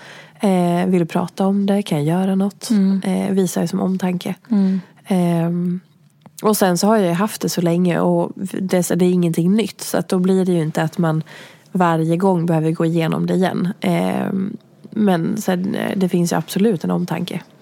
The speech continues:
Speaker 2: Du har låtit få ha de dagarna när du har haft det, liksom.
Speaker 1: Ja, gud,
Speaker 2: Mm.
Speaker 1: ja.
Speaker 2: Har du haft panikattacker och sånt också?
Speaker 1: Ja, men det var ju kopplat, eh, det var ju innan jag blev sjuk. Ehm,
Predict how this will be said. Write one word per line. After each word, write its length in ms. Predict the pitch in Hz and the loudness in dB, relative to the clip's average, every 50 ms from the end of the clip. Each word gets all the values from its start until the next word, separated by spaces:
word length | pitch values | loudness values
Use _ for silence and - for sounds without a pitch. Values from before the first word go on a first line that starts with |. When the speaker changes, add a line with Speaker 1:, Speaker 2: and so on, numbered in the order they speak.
| - - | -12 -6
Speaker 2:
Du 120 | - 240 226 | -2 0 2
har 60 | 214 | 2
låtit 400 | 196 196 190 175 - 196 175 - | 2 2 0 0 0 0 -2 -2
få 220 | - - - 190 | -4 -4 -2 0
ha 220 | 185 180 202 196 180 | 2 2 2 2 2
de 220 | 170 170 170 170 | 2 2 2 2
dagarna 360 | 170 165 165 165 165 160 160 | 2 2 2 0 0 0 2
när 120 | 160 170 170 | 2 2 2
du 60 | 165 | 2
har 60 | 175 | 2
haft 260 | 165 165 - - - | 0 0 -2 -4 -6
det, 100 | - - | -10 -10
liksom. 300 | - - - - - - - - | -10 -10 -10 -8 -10 -8 -6 -2
Speaker 1:
Ja, 300 | 196 185 175 170 170 165 - | 0 0 0 0 -2 -4 -4
gud, 180 | - 208 202 | -2 0 0
Speaker 2:
Mm. 120 | 190 190 190 | 2 0 0
Speaker 1:
ja. 60 | 190 175 - - - - - - _ _ - - - - 214 | -2 -6 -8 -16 -20 -20 -20 -20 _ _ -20 -12 -4 0 2
Speaker 2:
Har 80 | 208 214 | 2 4
du 60 | 208 | 2
haft 220 | 202 190 - - | 2 -2 -2 0
panikattacker 720 | 196 190 190 214 233 226 - 254 247 - 277 - - 185 165 | 2 2 4 4 2 0 0 -4 -4 -4 -4 -2 0 0 0
och 80 | - | 0
sånt 240 | - 185 180 175 - | 0 -2 -2 0 0
också? 280 | 185 180 - - - - - - - - - - - - - - - - - - - _ - - - | -2 -2 -2 -2 -4 -4 -6 -12 -20 -20 -20 -20 -20 -20 -20 -20 -20 -20 -20 -20 -20 _ -18 -8 -4
Speaker 1:
Ja, 420 | 233 240 247 247 254 262 269 277 | 0 0 2 2 2 2 2 2
men 160 | 269 269 277 | 0 0 0
det 100 | 262 269 | 0 0
var 100 | 269 277 | 0 0
ju 60 | 285 277 | -2 -2
kopplat, 600 | - 254 240 - - 233 226 208 214 - - - - - - | -2 -2 -4 -2 0 0 0 0 -2 -6 -8 -8 -6 -6 -4
eh, 180 | - - 226 226 | -2 -2 0 0
det 100 | 214 240 | 0 0
var 140 | 233 240 233 | 2 2 2
ju 140 | 226 226 | 2 0
innan 360 | 214 233 233 233 233 240 226 214 | 0 0 0 2 2 2 2 2
jag 100 | 208 196 | 2 2
blev 140 | 190 202 202 | 0 0 -2
sjuk. 480 | - - 247 202 - 190 - - - - - - - - - - - - - - - - - - | -2 -2 -2 -2 -2 -4 -6 -12 -16 -16 -18 -20 -18 -14 -10 -8 -6 -6 -6 -6 -8 -12 -10 -4
Ehm, 840 | - 226 208 202 202 196 196 196 190 190 190 190 190 185 196 214 220 | 0 2 2 4 4 4 2 2 2 2 2 2 0 0 0 -2 -4